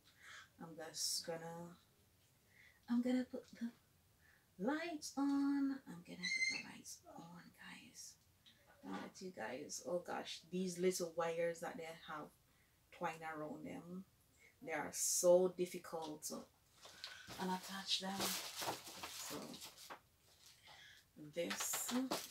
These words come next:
is gonna go, this is gonna go right. Let me shift this over so you guys can see my face clearly.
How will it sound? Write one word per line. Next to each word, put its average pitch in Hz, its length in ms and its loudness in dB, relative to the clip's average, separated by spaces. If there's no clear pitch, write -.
is 202 140 -4
gonna 208 280 -4
go, 196 380 -4
this 185 160 -6
is 185 140 -2
gonna 175 220 0
go 170 120 0
right. - 260 -8
Let - 160 -4
me 180 80 -2
shift - 320 -4
this - 220 -4
over - 220 -8
so - 200 -4
you 151 80 -6
guys - 320 -4
can 247 100 -6
see 294 220 -4
my - 160 -2
face - 460 -2
clearly. 247 440 2